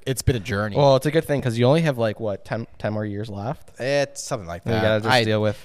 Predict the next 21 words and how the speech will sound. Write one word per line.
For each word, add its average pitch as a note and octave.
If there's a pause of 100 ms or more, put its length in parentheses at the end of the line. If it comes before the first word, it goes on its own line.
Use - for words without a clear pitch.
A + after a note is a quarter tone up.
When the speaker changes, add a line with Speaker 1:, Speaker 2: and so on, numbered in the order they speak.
(180)
Speaker 1:
I D3+
forget B2
the F2+
math E2+
every F#2+
time. A2 (200)
Speaker 2:
It's -
only, G#2+
uh, F#2+ (640)
yeah, G2
ten, D#3+ (120)
ten C#3+
years C#3+
left. A#2 (140)
You B2
had C3
a B2+
quarter A2
left G2+
of G2+
your -